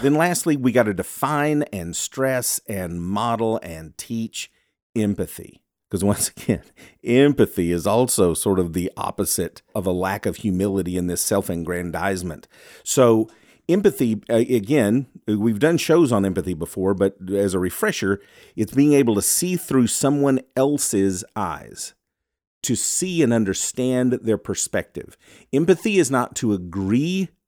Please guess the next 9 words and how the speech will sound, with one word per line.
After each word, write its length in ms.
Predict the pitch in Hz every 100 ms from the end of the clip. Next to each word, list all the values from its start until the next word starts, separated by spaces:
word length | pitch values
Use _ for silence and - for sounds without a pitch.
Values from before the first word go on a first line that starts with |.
| _ -
with 260 | 104 113
their 160 | 101 95
perspective. 680 | - 87 - - - 69 - _ _ _ -
It's 180 | 113 -
to 180 | - -
understand 760 | 120 139 160 - 127 107 104 98 -
where 220 | 131 143 143
that 280 | 120 -
perspective 840 | - 98 - - 95 - 95 90